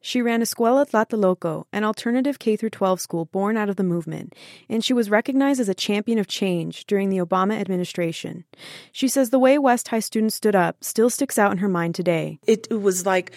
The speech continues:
Speaker 2: a wildfire that just started to consume, travel across the state, saying, "We,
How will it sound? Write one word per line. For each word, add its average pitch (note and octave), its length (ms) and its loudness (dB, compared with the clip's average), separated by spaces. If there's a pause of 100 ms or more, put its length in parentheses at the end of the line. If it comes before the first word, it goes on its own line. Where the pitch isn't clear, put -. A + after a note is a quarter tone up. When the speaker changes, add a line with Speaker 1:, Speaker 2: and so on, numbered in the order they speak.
(200)
Speaker 2:
a G3+ 80 0
wildfire F#3+ 840 2
that D#3+ 180 -4
just G3 160 -4
started F#3 420 -4
to - 120 -8
consume, F3 640 -6 (400)
travel A3 460 0
across F#3+ 400 -4
the F3 140 -12
state, F3 360 -6
saying, F3+ 300 -4
"We, C#4 320 0